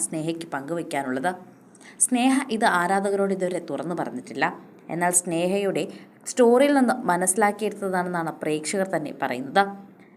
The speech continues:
"ഇപ്പോൾ ഞങ്ങളെല്ലാവരും ഐസ്ക്രീം കഫേ എന്ന പേരിൽ കണ്ണൂർ തുടങ്ങാൻ പോകുന്ന കഫേയിൽ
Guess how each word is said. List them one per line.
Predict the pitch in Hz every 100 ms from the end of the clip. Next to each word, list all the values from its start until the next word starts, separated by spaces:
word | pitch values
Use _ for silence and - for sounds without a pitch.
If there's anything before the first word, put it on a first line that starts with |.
| - -
"ഇപ്പോൾ | 240 285 285
ഞങ്ങളെല്ലാവരും | 262 233 240 196 208 208 214 190 - 180
ഐസ്ക്രീം | 196 196 233 240 240
കഫേ | 233 220 220 - 190
എന്ന | 190 190
പേരിൽ | 190 185 175 -
കണ്ണൂർ | 185 180 202 202
തുടങ്ങാൻ | 190 180 185 190 185
പോകുന്ന | 175 175 170 175
കഫേയിൽ | 165 202 170